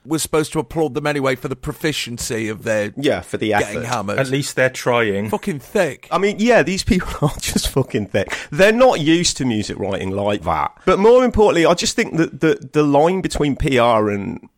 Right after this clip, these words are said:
Speaker 2: journalism has been blurred for so long now
Speaker 1: Mm.
Speaker 2: that it's a category error.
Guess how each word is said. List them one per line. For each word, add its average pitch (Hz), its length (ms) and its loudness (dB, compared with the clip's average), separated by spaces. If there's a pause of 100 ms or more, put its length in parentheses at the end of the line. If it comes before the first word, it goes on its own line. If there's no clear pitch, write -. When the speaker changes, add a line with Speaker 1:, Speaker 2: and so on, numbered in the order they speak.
(100)
Speaker 2:
journalism 127 640 0
has - 100 -8
been 107 220 0
blurred 123 340 2
for - 120 -8
so 147 220 2
long 127 280 2
now - 260 -8
Speaker 1:
Mm. 156 240 -6
Speaker 2:
that 147 140 2
it's - 140 -2
a 180 40 -2
category 113 500 0
error. - 360 -6